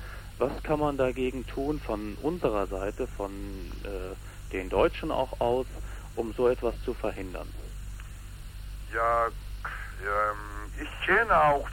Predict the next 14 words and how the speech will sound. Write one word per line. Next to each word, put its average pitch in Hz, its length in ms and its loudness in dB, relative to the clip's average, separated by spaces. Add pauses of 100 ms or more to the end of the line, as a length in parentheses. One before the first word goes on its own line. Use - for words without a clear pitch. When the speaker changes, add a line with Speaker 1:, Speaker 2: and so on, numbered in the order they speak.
Speaker 2:
viele 165 280 0
Kollegen 139 540 -4
aus 135 280 0 (280)
Hessen, 123 440 0 (200)
Speaker 1:
Mhm. 110 420 -4
Speaker 2:
die 143 340 0 (100)
so 147 300 8 (160)
meine 139 260 4
Probleme 127 720 2
haben. 107 340 4 (1800)
Wir, 170 220 0 (140)
wir 196 320 4
wollten 214 420 4
als 185 200 6